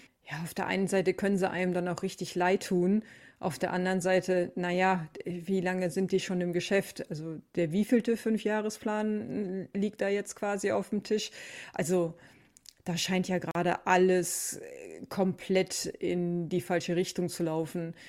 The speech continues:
War das nicht auch noch so, dass jetzt am Wochenende auch noch dann zwei Leute gekündigt haben? Also irgendwie kommt mir das gerade auch so ein bisschen vor, wie die Ratten verlassen das sinkende Schiff. Und das heißt ja dann über die Saison gesehen, dass es alles nur noch schlimmer wird. Und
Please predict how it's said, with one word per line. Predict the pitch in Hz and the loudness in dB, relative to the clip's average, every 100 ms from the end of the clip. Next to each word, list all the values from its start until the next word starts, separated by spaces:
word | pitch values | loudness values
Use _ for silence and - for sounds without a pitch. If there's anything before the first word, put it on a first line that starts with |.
| - | -10
War | 170 | -4
das | 185 185 | -2 0
nicht | 190 190 | -2 0
auch | 190 | 0
noch | 175 | 0
so, | 196 185 | 2 2
dass | 185 - | 0 0
jetzt | 180 - | -2 0
am | 175 | 0
Wochenende | 190 202 - 185 180 | 0 0 -2 0 -2
auch | 180 | -2
noch | 180 | -4
dann | 175 175 170 | -4 -6 -6
zwei | - 170 | -4 2
Leute | 170 190 233 | 4 4 2
gekündigt | 214 214 226 220 214 - | -4 0 2 4 2 0
haben? | 202 214 233 247 - - - | -2 0 0 0 -6 -20 -18
Also | - 156 170 | -6 2 2
irgendwie | - 180 190 | 4 2 2
kommt | - 185 | 0 -2
mir | 190 185 | 0 0
das | 180 | 0
gerade | - 180 185 175 | 0 2 2 2
auch | |
so | - 185 | 0 -2
ein | |
bisschen | 175 - 180 | -2 -2 -6
vor, | - 185 165 | 0 0 2
wie | 175 | 2
die | 180 | 2
Ratten | 170 175 196 185 | 2 0 -2 0
verlassen | 190 170 175 - 180 | 0 2 0 0 -2
das | 165 - | 0 4
sinkende | 190 185 165 | 2 2 -2
Schiff. | - 208 - | 0 0 -2
Und | 180 170 | -6 -2
das | 170 - | -2 2
heißt | 180 - | 0 2
ja | 175 | 0
dann | 170 170 | 0 -2
über | 175 160 | -2 0
die | 165 180 | 2 2
Saison | 156 170 180 208 208 | 2 4 6 6 6
gesehen, | 175 160 180 196 - - - - | 4 6 4 4 0 -20 -8 0
dass | 175 | 0
es | 175 - | 0 -2
alles | 180 175 165 - _ | 2 4 2 -4 _
nur | 185 190 233 | 4 8 8
noch | 220 160 | 8 4
schlimmer | - 185 170 165 | 2 2 2 2
wird. | 165 196 - | 4 4 2
Und | - 180 170 | -4 -2 -2